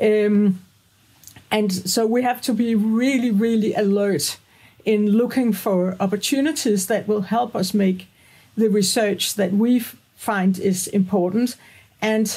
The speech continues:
uh, it's not easy. So the way we did it was simply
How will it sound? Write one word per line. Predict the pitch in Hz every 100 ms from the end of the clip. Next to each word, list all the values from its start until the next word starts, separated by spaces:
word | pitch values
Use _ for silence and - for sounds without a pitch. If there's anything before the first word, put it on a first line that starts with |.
| - _ _ -
uh, | 220 214 202 -
it's | 233 -
not | 262 269
easy. | 254 277 - 170 147 - _ _ _
So | - 240 220 208 196 - - -
the | 233
way | 214 233 254
we | 233 277
did | 285 226 208
it | 202
was | 202 190 185 - -
simply | - 240 220 226 214 208